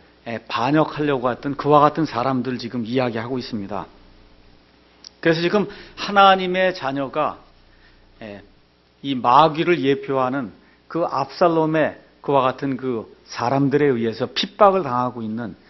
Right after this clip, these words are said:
이런 상황을 지금 다윗이 묘사를 하고 있습니다. 다시 말씀드리면 세상에는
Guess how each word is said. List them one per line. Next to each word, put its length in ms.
이런 260
상황을 520
지금 360
다윗이 600
묘사를 380
하고 160
있습니다. 560
다시 240
말씀드리면 800
세상에는 800